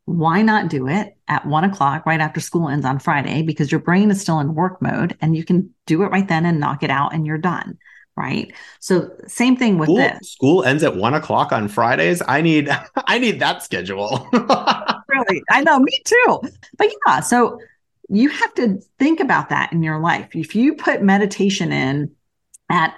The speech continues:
Speaker 1: eight, seven forty-five in the morning, and you know you're trying to get your kids ready for breakfast and get out and on the bus,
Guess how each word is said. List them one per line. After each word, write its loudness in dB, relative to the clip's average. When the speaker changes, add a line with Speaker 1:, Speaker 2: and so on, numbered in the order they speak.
Speaker 1:
eight, 4
seven 2
forty-five 2
in 0
the 2
morning, 0
and 2
you 4
know 2
you're -2
trying -2
to 2
get -2
your -8
kids 0
ready 2
for -4
breakfast -2
and -2
get 0
out 2
and 0
on 2
the -2
bus, 0